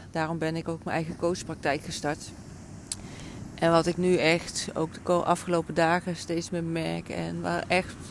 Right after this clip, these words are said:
ja, waarom ik dit gedaan heb, is omdat ik ook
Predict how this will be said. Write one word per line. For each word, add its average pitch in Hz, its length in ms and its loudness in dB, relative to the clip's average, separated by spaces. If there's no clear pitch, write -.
ja, 170 300 2
waarom 185 300 6
ik 190 140 4
dit 185 160 0
gedaan 202 400 6
heb, 202 120 0
is 196 120 2
omdat 190 280 2
ik 190 100 -2
ook 180 160 2